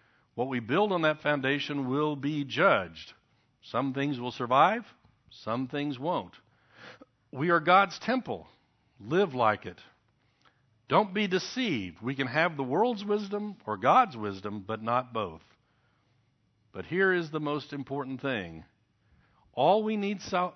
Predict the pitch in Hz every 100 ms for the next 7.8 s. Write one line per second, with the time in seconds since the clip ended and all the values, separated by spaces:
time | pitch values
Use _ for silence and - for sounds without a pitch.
0 | - 165 156 180 170 175 160 120 101 -
1 | 107 107 127 135 107 82 80 - - 101
2 | 160 135 90 80 - - _ _ _ _
3 | 85 101 190 214 208 196 185 - 123 82
4 | 80 - - - _ _ _ _ _ _
5 | _ 98 98 - 175 131 85 82 - -
6 | _ 110 113 113 113 - - 101 101 101
7 | 98 - _ - 90 82 76 76